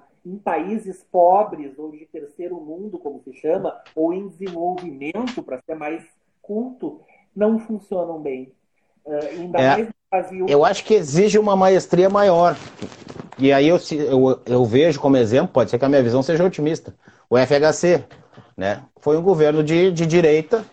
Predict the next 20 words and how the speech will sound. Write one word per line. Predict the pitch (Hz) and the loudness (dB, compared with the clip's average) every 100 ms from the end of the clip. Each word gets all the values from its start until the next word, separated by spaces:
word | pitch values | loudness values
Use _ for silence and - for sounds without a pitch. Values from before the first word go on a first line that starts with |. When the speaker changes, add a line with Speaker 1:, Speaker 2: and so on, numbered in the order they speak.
| _ | _
Speaker 2:
talvez | 135 131 139 | 0 2 4
não | 143 147 | 4 2
extrema | 143 139 135 | 2 2 2
direita, | 131 170 165 - 147 _ _ _ - | 2 2 2 -2 -20 _ _ _ -6
ele | 107 | -2
era | 117 | 0
um, | 117 117 | -2 -4
era | 117 117 | -2 0
um | 117 | 2
liberal | 120 117 117 120 | 2 2 2 2
na | 120 | 2
economia | 135 139 147 135 156 | 2 0 2 4 2
só, | 143 135 147 | 0 -2 0
mas | - - | -2 -2
que | 208 214 226 233 143 - - _ _ - | -2 0 2 0 -4 -20 -20 _ _ -2
governou. | 190 220 233 214 110 - - _ _ - - _ _ - | 0 2 4 2 0 -6 -20 _ _ -20 -20 _ _ -4
Governou | 123 135 170 | 0 2 4
legal. | 180 190 190 175 123 _ _ _ _ _ _ _ _ | 4 2 2 2 0 _ _ _ _ _ _ _ _
Speaker 1:
Mas | 196 214 220 | 2 2 2
ele | 240 247 | -2 -4